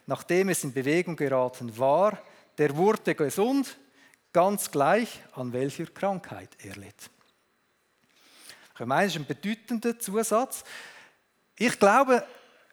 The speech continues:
wo das Wort Gottes sich ausbreitet hat, sind immer mehr von diesen Abschritten auch rausgegangen an Ort, wo man die Begebenheiten in Jerusalem nicht so gut kennt hat.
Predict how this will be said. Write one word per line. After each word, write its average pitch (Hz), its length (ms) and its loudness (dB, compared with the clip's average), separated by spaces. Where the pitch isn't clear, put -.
wo 175 320 2
das 170 180 -2
Wort 202 240 2
Gottes 214 320 0
sich 170 140 -4
ausbreitet 220 840 0
hat, 135 200 -2
sind 160 400 0
immer 220 220 0
mehr 190 280 4
von 190 120 -8
diesen 175 160 2
Abschritten 180 640 -2
auch 151 180 2
rausgegangen 208 840 -2
an 151 160 0
Ort, 233 540 2
wo 151 240 0
man 143 240 0
die 143 120 -4
Begebenheiten 151 960 -4
in 135 180 -8
Jerusalem 135 520 -2
nicht 131 180 -8
so 135 100 -8
gut 123 240 -6
kennt 120 380 -10
hat. - 140 -16